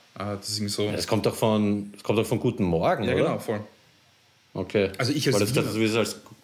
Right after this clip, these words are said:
Speaker 1: Ich als Wiener,
Speaker 2: Ja.
Speaker 1: aber als Deutscher würde ich es schon verwenden, weil ich als Wiener verwend's nicht, weil das wirkt so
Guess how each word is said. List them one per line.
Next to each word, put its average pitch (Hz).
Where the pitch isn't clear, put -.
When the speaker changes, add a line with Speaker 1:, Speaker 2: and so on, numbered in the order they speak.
Speaker 1:
Ich 143
als 123
Wiener, 131
Speaker 2:
Ja. 95
Speaker 1:
aber 107
als 104
Deutscher 110
würde 113
ich 107
es -
schon 113
verwenden, 101
weil 101
ich 113
als 107
Wiener 131
verwend's 113
nicht, 135
weil 110
das 107
wirkt 113
so 107